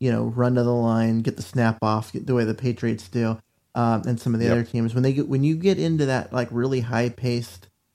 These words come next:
Speaker 1: um, situation, you, you don't have a chance to sub. And so having guys that can do multiple things, whether play safety or corner or, um, you know, linebackers that can rush the passer or, um, you know, cover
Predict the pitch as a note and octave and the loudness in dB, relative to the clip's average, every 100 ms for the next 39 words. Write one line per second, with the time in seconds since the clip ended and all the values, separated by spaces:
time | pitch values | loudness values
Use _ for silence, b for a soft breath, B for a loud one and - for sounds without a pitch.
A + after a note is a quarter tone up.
0 | _ - A#2+ A#2 A2+ A2 C3+ A2+ C3 A#2+ | _ 0 2 2 0 -2 -6 0 0 0
1 | B2 B2 B2+ A#2+ C3+ _ _ _ _ _ | -2 -2 -2 -4 -10 _ _ _ _ _
2 | - D3 E3+ D#3+ - D#3 D3 - A2+ - | 0 2 4 2 0 -2 -2 -8 -8 -2
3 | A#2+ F2+ - A#2 B2 C3 C#3+ C#3+ B2 A2+ | 0 0 -4 -2 -2 0 -2 -2 -2 0
4 | A#2+ B2 - - - A#2+ A#2 A#2 G#2+ A#2 | -2 -4 -8 -8 -4 -4 -2 -2 0 -2
5 | - - G#2 G#2 F#2+ E2+ A#2+ G2 G2+ - | -6 -12 -8 -6 -6 -8 -8 -6 -6 -6
6 | A#2+ A#2+ - A#2 - B2+ A#2 B2+ B2 A#2+ | -6 -4 -4 -4 -6 -4 -2 -2 -2 -4
7 | A#2+ A2+ A2+ - - A2+ - - _ _ | -2 -2 -4 -6 -6 -6 -6 -10 _ _
8 | _ - A#2 A2 G#2 G2 G2+ - _ _ | _ -4 0 0 0 -4 -6 -10 _ _
9 | C#3 A#2 G#2+ A2+ A#2+ A#2+ A#2 A#2 A#2 - | -2 0 0 0 2 2 0 -2 -4 -4
10 | - A2 A2 A2+ - - A#2+ A2+ - A#2 | -4 -2 0 0 -2 -6 -2 -2 0 -2
11 | - A#2 A#2 A2+ A2+ - _ _ - A#2 | 0 0 2 2 -2 -8 _ _ -2 2
12 | A2 G#2+ A2 A2 A2+ _ _ - B2+ A2+ | 2 2 0 -4 -8 _ _ -2 0 0
13 | A2 B2 A#2 A2+ A2+ | 0 0 2 0 0